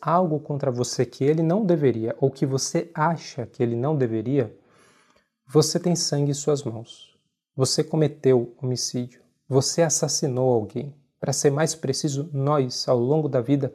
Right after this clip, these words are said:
provavelmente, já matamos muitas pessoas em nosso coração. Já matamos muitas pessoas com as nossas palavras.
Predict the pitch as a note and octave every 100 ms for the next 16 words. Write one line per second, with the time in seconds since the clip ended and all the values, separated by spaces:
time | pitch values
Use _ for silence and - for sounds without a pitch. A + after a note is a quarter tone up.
0 | - _ _ _ _ D#3+ E3 C#3+ C#3 C#3+
1 | A#2 G2 - - _ _ _ _ C3+ C#3+
2 | C#3 - D3+ C#3+ C#3 - G3 C#3+ D3 F3+
3 | F#3 C#3+ - D3 - - C#3 - - _
4 | _ _ C#3 B2 C#3+ D3 - - C#3+ C3+
5 | - A2+ A2 _ _ _ _ _ - B2+
6 | B2+ B2+ C3+ C3+ B2+ - B2+ D3+ F3 D#3
7 | - D3+ - - G#2+ A#2 - - C3 A#2+
8 | B2 A#2 C3+ - C3 A#2 G#2 - - -